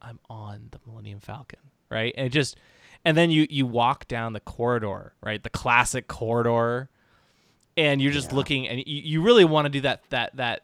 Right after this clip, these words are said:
Speaker 1: that thing that Han does in The Force Awakens, right? Or Luke does in The Last Jedi, where they just put their hand on the side of the Millennium Falcon and just like, "Whoa." You know, it's like, "Chewie, we're home."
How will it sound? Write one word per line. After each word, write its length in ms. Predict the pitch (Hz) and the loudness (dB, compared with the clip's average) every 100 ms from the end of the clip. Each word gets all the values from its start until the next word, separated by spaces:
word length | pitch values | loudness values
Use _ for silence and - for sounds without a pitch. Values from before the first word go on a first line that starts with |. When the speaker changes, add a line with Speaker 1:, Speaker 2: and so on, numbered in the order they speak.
| - | -12
Speaker 1:
that 180 | 123 117 | -12 -8
thing 220 | 147 139 | -4 -2
that 100 | 131 | -2
Han 460 | - 120 120 120 113 | -4 -4 -2 -4 -6
does 320 | 107 101 101 | -6 -6 -10
in 180 | - 110 | -12 -14
The 80 | 104 | -14
Force 320 | - 117 - | -10 -8 -8
Awakens, 500 | 110 110 104 98 104 | -8 -8 -10 -14 -12
right? 140 | 104 | -10
Or 160 | 107 107 | -8 -8
Luke 320 | 104 127 123 | -4 -4 -4
does 480 | 127 107 101 95 - _ _ _ _ _ | -6 -4 -4 -8 -14 _ _ _ _ _
in 580 | 123 117 110 107 104 104 - | -8 -6 -4 -6 -8 -10 -10
The 120 | 117 | -8
Last 340 | 117 110 107 | -4 -4 -4
Jedi, 120 | 117 107 | -8 -8
where 100 | 107 | -10
they 60 | |
just 180 | 107 - | -14 -14
put 180 | - - | -16 -14
their 80 | 104 | -16
hand 400 | 104 95 95 - _ _ _ - | -16 -16 -16 -20 _ _ _ -14
on 160 | 104 101 | -12 -10
the 80 | |
side 260 | 101 101 104 | -8 -6 -6
of 60 | 101 | -8
the 80 | |
Millennium 240 | 101 95 95 | -10 -10 -10
Falcon 320 | 98 101 110 | -10 -10 -12
and 100 | 98 | -14
just 140 | 98 - | -16 -20
like, 80 | - | -20
"Whoa." 360 | - 104 131 127 - _ _ _ _ _ _ | -20 -18 -18 -20 -20 _ _ _ _ _ _
You 80 | 113 | -16
know, 120 | 98 | -14
it's 100 | 98 | -14
like, 140 | 98 - | -16 -14
"Chewie, 340 | - 123 110 | -6 -4 -4
we're 160 | 95 95 | -6 -8
home." 380 | 107 98 92 | -10 -10 -12